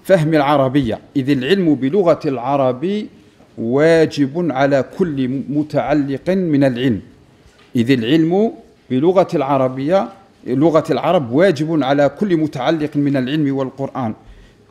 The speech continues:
آه، بالقرآن والسنة والفتيا. ومما يدل، نورد هذه القصة تدل أن، على أن العربية ضرورية لفهم، آه، القرآن، القصة التي أوردها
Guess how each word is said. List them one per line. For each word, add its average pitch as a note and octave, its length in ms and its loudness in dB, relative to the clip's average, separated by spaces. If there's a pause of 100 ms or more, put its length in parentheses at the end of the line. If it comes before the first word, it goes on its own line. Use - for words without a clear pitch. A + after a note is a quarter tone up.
آه، A#2+ 220 2
بالقرآن C#3 560 -2
والسنة E3+ 580 -2 (160)
والفتيا. C#3 640 0 (960)
ومما G#3 500 4
يدل، F3 420 0 (200)
نورد E3 340 0
هذه D#3+ 240 2
القصة D#3 460 -2
تدل D#3+ 420 -2
أن، D3+ 240 0
على D3+ 340 2
أن D3 380 -2 (760)
العربية C#3+ 680 2 (100)
ضرورية E3 520 0
لفهم، D3 600 -2 (680)
آه، C3 360 0 (100)
القرآن، D#3 760 2 (920)
القصة G#3 380 0
التي G3 280 0
أوردها F3+ 840 4